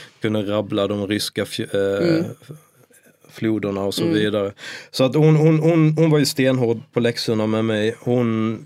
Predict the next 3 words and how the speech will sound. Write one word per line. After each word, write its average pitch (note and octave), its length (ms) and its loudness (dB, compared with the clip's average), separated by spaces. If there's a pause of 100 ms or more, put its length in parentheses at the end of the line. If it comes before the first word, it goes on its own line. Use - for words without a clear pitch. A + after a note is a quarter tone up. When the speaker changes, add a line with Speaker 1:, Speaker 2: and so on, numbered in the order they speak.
Speaker 2:
hjälpte A#2 540 0
mig, G#2 600 0
ehm, F#2+ 960 -2